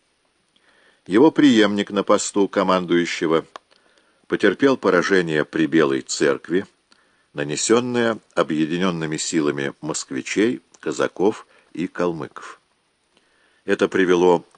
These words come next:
к временному затишью в ходе военных действий. Брюховецкий решил использовать эту ситуацию – чтобы совершить поездку в Москву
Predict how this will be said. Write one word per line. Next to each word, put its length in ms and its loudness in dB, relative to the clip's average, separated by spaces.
к 100 -14
временному 640 -2
затишью 720 -4
в 80 -20
ходе 340 -2
военных 540 -2
действий. 560 -6
Брюховецкий 680 2
решил 360 4
использовать 640 2
эту 200 0
ситуацию – 760 0
чтобы 340 -2
совершить 560 -2
поездку 640 -2
в 60 -8
Москву 580 -2